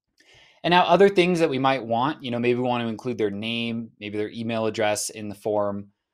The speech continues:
Um, so we can actually go ahead and drag in some additional fields. So over here on the left for something like a name, I'll go ahead and add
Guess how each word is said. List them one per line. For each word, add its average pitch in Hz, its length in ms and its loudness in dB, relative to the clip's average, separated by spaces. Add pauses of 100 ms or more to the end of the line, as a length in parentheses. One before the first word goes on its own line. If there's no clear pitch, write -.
(160)
Um, 92 500 -6
so 110 280 0
we 107 180 -6
can 110 140 -6
actually 107 300 -8
go 101 120 -2
ahead 95 380 -4
and 92 240 -12
drag 92 360 -6
in 90 460 -10
some 98 200 -12
additional 95 440 -8
fields. 101 640 -8 (480)
So - 140 -6
over 120 200 0
here 123 240 2
on 113 180 -2
the 101 100 0
left 101 500 0
for 107 100 -12
something 104 320 -6
like 95 180 -6
a 92 40 -12
name, 101 580 -8 (100)
I'll - 80 -20
go 98 120 -6
ahead 92 260 -6
and 90 180 -14
add 90 360 -10